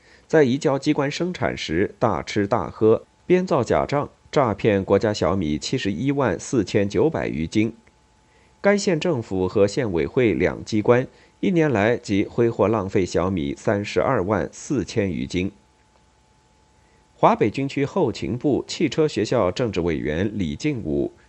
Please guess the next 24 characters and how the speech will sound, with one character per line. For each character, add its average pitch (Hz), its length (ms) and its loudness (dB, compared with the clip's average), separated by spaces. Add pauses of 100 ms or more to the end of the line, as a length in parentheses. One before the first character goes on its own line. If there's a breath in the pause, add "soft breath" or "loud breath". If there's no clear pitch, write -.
(140 soft breath)
是 107 320 4
长 98 280 -2
征 135 180 -2
干 110 220 -2
部， 69 200 -4 (600 soft breath)
被 180 180 4
有 104 240 4
重 147 260 -4
大 113 220 2
特 180 160 -2
务 107 140 -2
嫌 98 280 -2
疑 95 60 -2
的 87 140 0
私 107 260 -2
商 104 320 0
引 80 320 -4
诱 113 180 2
肃 - 240 -6
昌 117 320 -2 (300 soft breath)
吸 120 220 0
食 85 260 0
料 107 300 2
面。 110 240 -2